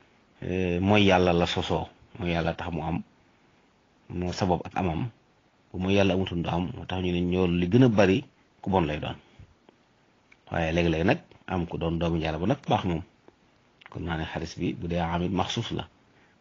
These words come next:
euh, jublu ñu wax ne doomu Yàlla yépp noonu la ñuy mel. Waaye daal li bari ci ñoom noonu la ñuy mel, ndax cosaan lu bon li ñu am. Waaye loolu nag du tekki mukk ne daa am, daa doon dara ci bàkkaar bi moom.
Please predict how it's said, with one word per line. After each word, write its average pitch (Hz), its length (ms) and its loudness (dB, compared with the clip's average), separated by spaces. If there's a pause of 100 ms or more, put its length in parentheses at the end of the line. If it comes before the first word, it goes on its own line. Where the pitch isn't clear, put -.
(120)
euh, 87 120 -10 (100)
jublu 90 220 0
ñu 87 120 2
wax 87 140 0
ne 87 120 0
doomu 87 200 0
Yàlla 82 260 0
yépp 107 220 0 (380)
noonu 87 160 0
la 78 60 -2
ñuy 78 100 -6
mel. 60 160 -8 (640)
Waaye 90 140 -6
daal 82 140 -4
li 87 140 2
bari 113 240 8
ci 98 120 -2
ñoom 87 300 2 (340)
noonu 92 180 2
la 82 60 2
ñuy 80 100 0
mel, 82 280 0 (320)
ndax 82 200 0 (200)
cosaan 87 340 0
lu 87 120 0
bon 82 180 0
li 80 140 -4
ñu 78 80 -6
am. 80 100 -8 (800)
Waaye 82 220 -4
loolu 85 220 0
nag 98 160 0
du 95 80 -4
tekki 95 260 -2
mukk 92 240 -2
ne 87 220 -2 (480)
daa 95 280 0
am, 95 300 -4 (160)
daa 92 200 -2
doon 92 180 2
dara 90 160 2
ci - 80 -4
bàkkaar 82 380 -4
bi 85 60 -12
moom. - 120 -10